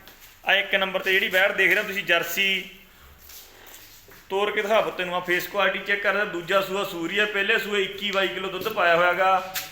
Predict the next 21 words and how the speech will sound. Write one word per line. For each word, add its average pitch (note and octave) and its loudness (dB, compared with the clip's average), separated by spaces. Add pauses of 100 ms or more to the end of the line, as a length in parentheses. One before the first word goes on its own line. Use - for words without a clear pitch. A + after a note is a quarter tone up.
(200)
ਥਣ E3+ -2
ਬਹੁਤ F#3+ 4
ਸੋਹਣਾ, F#3+ -2
ਮੁੱਠੀ F#3 -4
ਹੱਥਾਂ E3 0
'ਚ E3+ -2
ਚਵਾਈ F3+ 2
ਵਾਲਾ F#3 4
ਲੱਗਿਆ F3+ 2
ਹੋਇਆ F3+ 6
ਗਾ। F3+ 2 (440)
ਤੋਰ F3+ -2
ਕੇ F#3 -4
ਦਿਖਾ F#3 2
ਪੁੱਤ। G3+ -6 (2500)
ਹੌਲੀ, E3+ 0
ਹੌਲੀ, D#3+ 0
ਹੌਲੀ। C3 -6 (2000)
ਤੋਰ D3+ -8
ਦੀ C#3+ -14
ਤੋਰ। D3 -14